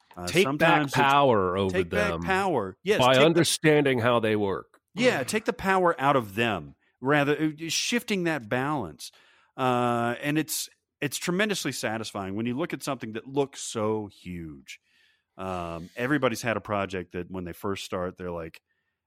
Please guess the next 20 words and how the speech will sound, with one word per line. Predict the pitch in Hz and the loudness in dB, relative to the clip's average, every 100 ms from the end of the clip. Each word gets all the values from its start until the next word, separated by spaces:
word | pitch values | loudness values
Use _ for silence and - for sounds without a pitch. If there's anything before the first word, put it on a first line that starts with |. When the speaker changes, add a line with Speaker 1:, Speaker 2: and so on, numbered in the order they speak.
| _ | _
Speaker 1:
"Ain't | 123 135 | -6 -2
no | 107 | -2
fucking | 92 - 92 87 82 | -4 -6 -8 -8 -10
way | 80 80 78 76 76 - | -8 -8 -8 -10 -14 -16
I'm | 85 85 | -14 -12
gonna | 80 | -12
be | 78 76 | -10 -12
able | 73 | -12
to | 71 | -14
do | 71 71 67 | -18 -18 -16
that." | 62 60 - _ _ _ _ _ | -18 -20 -20 _ _ _ _ _
Uh, | 90 82 78 76 - | -12 -10 -8 -12 -8
but | - 110 - _ _ _ _ _ 98 | -2 -2 -2 _ _ _ _ _ -6
bit | 113 127 | -4 -4
by | - 139 | 0 0
bit, | 123 120 - | 2 -2 -2
you | 101 | -8
get | 95 110 | -4 -4
it | 101 | -2
done, | 104 101 98 | -2 0 -2